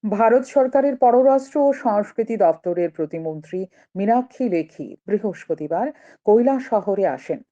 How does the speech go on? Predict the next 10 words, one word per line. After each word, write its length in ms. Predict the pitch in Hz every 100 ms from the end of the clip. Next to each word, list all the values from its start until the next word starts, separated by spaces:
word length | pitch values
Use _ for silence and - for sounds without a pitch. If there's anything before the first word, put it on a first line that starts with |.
| _ _ -
সঙ্গে 380 | 233 220 247 302
ছিলেন 360 | - 247 262 277
ত্রিপুরা 440 | 254 214 202 220 226
সরকারের 560 | - 165 156 165 160 156
ক্রীড়া 400 | - 151 151 143 -
ও 60 | 143
যুব 220 | - 170 202
বিষয়ক 300 | 214 - 220 214
দপ্তরের 380 | 202 220 220 208
মন্ত্রী 300 | 214 208